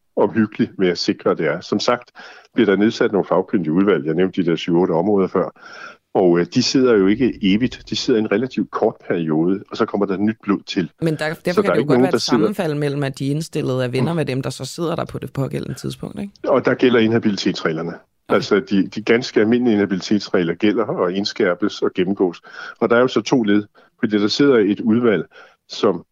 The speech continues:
Speaker 1: skal skrive nogle indstillinger og diskutere et antal personer og komme frem til, at det er den person, vi støtter. Der er jo ikke nogen i det udvalg, som har lyst til at foreslå en,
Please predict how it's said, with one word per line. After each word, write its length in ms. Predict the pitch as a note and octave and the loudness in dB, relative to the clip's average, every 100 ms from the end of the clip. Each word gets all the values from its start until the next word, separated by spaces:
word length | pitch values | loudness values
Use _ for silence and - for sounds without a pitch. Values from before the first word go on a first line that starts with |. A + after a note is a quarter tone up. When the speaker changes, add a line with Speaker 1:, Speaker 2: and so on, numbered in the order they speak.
| _ - | _ -14
Speaker 1:
skal 320 | - G#2 F#2+ - - | -2 -2 -2 -8 -18
skrive 440 | - A#2+ A2+ B2+ A#2+ | -2 2 4 2 2
nogle 200 | G#2 E2+ | 0 0
indstillinger 400 | D#2+ - F2 F2 | -2 -4 -2 -2
og 60 | |
diskutere 520 | G2 - F#2+ - A#2 F#2 | -4 -4 -4 -2 0 0
et 60 | |
antal 280 | F2 - E2+ | -2 -4 -10
personer 400 | - - F#2 F2+ | -8 -6 -4 -2
og 40 | |
komme 160 | - F2 | -4 -2
frem 200 | - D2+ | -4 -4
til, 160 | - F#2 | -4 -2
at 60 | |
det 80 | F#2 | -2
er 40 | |
den 160 | E2+ F2+ - - | -2 -4 -6 -10
person, 360 | - D#2+ E2 F#2+ | -6 -6 -6 -6
vi 80 | |
støtter. 320 | E2+ - C#2 D#2 - - - - _ - | -6 -4 -6 -8 -14 -20 -20 -20 _ -2
Der 60 | |
er 40 | F2 | -2
jo 40 | |
ikke 140 | G2+ | 0
nogen 160 | G#2 G2 | 0 0
i 20 | |
det 120 | G2 | 0
udvalg, 280 | F2 E2+ F2 | 0 0 -2
som 180 | - E2+ | -4 -6
har 80 | D#2 | -4
lyst 220 | D#2+ - | -4 -6
til 100 | - | -6
at 80 | E2+ | -4
foreslå 420 | D#2 D#2+ - F2 | -4 -4 -6 -4
en, 240 | F2 D#2+ | -4 -6